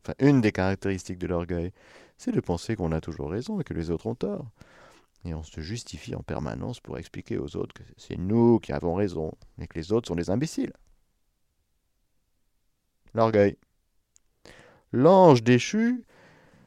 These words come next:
il est persuadé, il est convaincu, et il se considère toujours comme étant dans la vraie situation pour lui.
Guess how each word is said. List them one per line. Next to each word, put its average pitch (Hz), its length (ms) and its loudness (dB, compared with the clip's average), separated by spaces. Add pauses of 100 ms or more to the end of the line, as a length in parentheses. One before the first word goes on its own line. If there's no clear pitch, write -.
(160)
il 135 160 0
est 123 100 8
persuadé, 190 920 2 (1700)
il 117 180 4
est 90 360 4 (260)
convaincu, 208 840 6 (1300)
et 143 140 4
il 135 60 4
se - 140 -2
considère 110 580 -2 (140)
toujours 85 680 -8 (1300)
comme 87 240 -4
étant 85 500 -8 (2500)
dans 95 160 -6
la 87 120 -2
vraie 92 320 -6
situation 80 560 -10
pour 76 220 -12
lui. - 340 -18